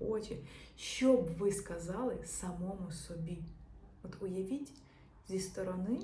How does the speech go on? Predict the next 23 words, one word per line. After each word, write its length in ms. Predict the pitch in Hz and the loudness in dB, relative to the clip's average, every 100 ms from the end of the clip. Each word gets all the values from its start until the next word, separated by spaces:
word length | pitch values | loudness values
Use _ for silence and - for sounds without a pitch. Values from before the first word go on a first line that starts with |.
| - - - | -4 -14 -16
що 300 | - - 208 | -12 -4 0
ви 180 | 202 214 | 4 4
можете 520 | 208 226 220 185 185 | 6 4 2 0 -4
зараз 400 | 180 226 262 214 | -4 -2 -2 -2
сказати 460 | - 196 185 202 196 | -6 -6 -4 -4 -8
самому 560 | - 185 175 233 208 - | -10 -8 -2 0 0 -2
собі 600 | - 170 156 175 254 359 - - - - - - - | -6 -2 -2 0 -4 -4 -10 -16 -20 -18 -18 -14 -4
від 320 | 185 254 - | 4 4 4
себе 380 | - 220 190 233 | 2 4 8 8
в 100 | 247 | 8
майбутньому, 760 | 214 180 165 175 175 170 175 - - - - - | 6 2 0 -4 -4 -6 -6 -8 -10 -16 -16 -6
або 480 | 190 185 247 247 196 | -2 6 8 8 6
від 220 | 220 - | 0 -4
своєї 300 | - 208 202 | -2 -2 0
власної 540 | 190 214 226 214 202 | 0 -2 -2 -4 -4
душі, 520 | 185 190 - - 175 175 - | -2 -4 -4 -6 -8 -10 -8
або 220 | 185 - - | -6 -4 -4
уявіть, 560 | 202 220 294 302 - | 0 2 2 0 -2
що 220 | - - | -6 -4
ви 220 | 214 233 233 220 | 0 0 0 -4
є 460 | 202 214 277 302 302 - - - - - - - - - - - | -4 0 2 2 -2 -12 -16 -18 -20 -18 -16 -16 -16 -18 -14 -8
ваш 320 | 196 214 226 - - | -2 0 0 -2 -4
янгол-охоронець. 1080 | 208 214 202 190 180 185 190 202 180 170 | -2 -2 0 0 0 2 2 2 0 -4